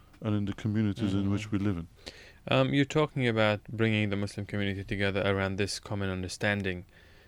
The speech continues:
Speaker 2: Um, but as we know, specifically in Sydney, because in Melbourne we also have different groupings, but in Sydney it just seems to be way overboard. That, for example, we have,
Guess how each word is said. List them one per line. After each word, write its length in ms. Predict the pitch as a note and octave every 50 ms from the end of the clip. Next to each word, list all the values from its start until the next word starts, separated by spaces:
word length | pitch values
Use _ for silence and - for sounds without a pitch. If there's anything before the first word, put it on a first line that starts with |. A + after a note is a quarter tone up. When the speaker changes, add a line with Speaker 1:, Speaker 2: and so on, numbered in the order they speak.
| - - - -
Speaker 2:
Um, 680 | - G2+ G2 F#2+ F#2+ F#2+ F#2 F#2+ F#2 F#2+ F#2+ G2 G2 G2+
but 120 | G2 G#2+ -
as 220 | - B2 A#2+ G#2
we 100 | A2+ A2
know, 300 | G#2+ A2 G#2+ G#2+ G#2 G2+ -
specifically 880 | - - - - A#2+ G#2+ - C3 B2 A2+ - A2 G#2 G2 G2 F#2+ - -
in 120 | G#2+ G2+
Sydney, 400 | F2+ - - A2+ G#2+ G2 F#2+ F#2+
because 260 | F#2+ G#2 - A2 G2+
in 100 | G#2+ G#2+
Melbourne 260 | A2 A#2+ A#2 G#2+ G#2+ G2+
we 120 | G2 G2+
also 240 | G#2 G#2 - - G#2
have 200 | F#2 G2 F#2+ F#2
different 280 | - G2 - F#2+ F#2+ F2+
groupings, 300 | G2 F#2+ F2+ G2+ F#2 F2+
but 140 | G#2 G#2+ A2+
in 100 | A2 G2
Sydney 280 | - - A2 G#2 G2
it 60 | F#2+ F#2
just 180 | - G#2 -
seems 240 | - A2 G#2 G2 - -
to 100 | - G2
be 240 | G2 F#2+ F#2+ F#2+ - - - - - - - - - - - -
way 300 | - G#2 G#2+ A2 G#2 G2+
overboard. 520 | G2+ G2+ G2 G2 F#2 F2 F2+ F2 F2 F2 - -
That, 220 | - - - -
for 120 | - - G2+
example, 380 | G2 F#2+ G#2+ G#2 G2 - -
we 120 | F#2+ G2 F#2
have, 420 | G2 G2+ G2 G2 F#2+ F2+ F2+ G2